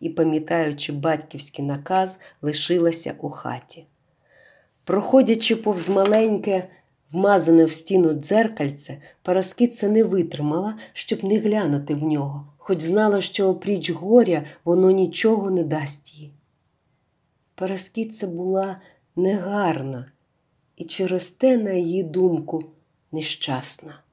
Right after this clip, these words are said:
Її низький зріст, її стан і жлуктон короткий і грубий, вічно порепані від чорної роботи руки, а особливо обличчя доводили її до розпуки.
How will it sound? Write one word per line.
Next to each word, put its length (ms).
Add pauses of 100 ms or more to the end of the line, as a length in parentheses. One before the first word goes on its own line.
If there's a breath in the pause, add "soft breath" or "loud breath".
(560)
Її 380
низький 480
зріст, 640 (380 loud breath)
її 240
стан 580
і 100
жлуктон 720 (240 loud breath)
короткий 640
і 40
грубий, 640 (260 loud breath)
вічно 420
порепані 640
від 140
чорної 520
роботи 580
руки, 440 (240 loud breath)
а 100
особливо 840 (160 loud breath)
обличчя 640
доводили 720
її 260
до 160
розпуки. 880